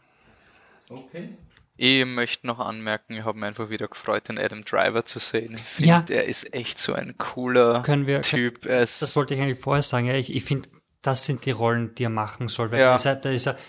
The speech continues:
Speaker 3: da findet er seinen Groove, da, da macht er das auf seine Art und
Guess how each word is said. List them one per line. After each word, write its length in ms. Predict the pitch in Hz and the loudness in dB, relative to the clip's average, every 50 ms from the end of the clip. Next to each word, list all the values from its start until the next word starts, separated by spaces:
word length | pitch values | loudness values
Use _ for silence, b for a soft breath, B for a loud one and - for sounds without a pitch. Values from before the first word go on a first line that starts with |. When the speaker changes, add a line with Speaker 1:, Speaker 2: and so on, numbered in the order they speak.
| B B | B B
Speaker 3:
da 100 | - 131 | -6 -6
findet 400 | - - 151 156 160 160 160 160 | -4 0 0 2 2 2 2 2
er 60 | 147 | 0
seinen 320 | 135 - 139 135 131 127 123 | 0 2 0 -2 -4 -6 -8
Groove, 320 | - 135 135 143 135 - | -8 -10 -10 -8 -10 -10
da, 120 | - 135 | -10 -10
da 160 | 127 - 135 123 | -4 -4 -4 -2
macht 320 | 123 120 120 117 - - | -2 -4 -6 -8 -10 -12
er 40 | 139 | -6
das 180 | 135 139 127 - | -6 -4 -2 -2
auf 140 | 131 123 - | -4 -2 0
seine 440 | - - 123 113 117 123 127 123 | 0 2 2 0 0 0 -2 0
Art 220 | 117 120 120 117 117 | 0 0 -2 -2 -2
und 260 | 131 127 120 - - | -6 -4 -4 -6 -10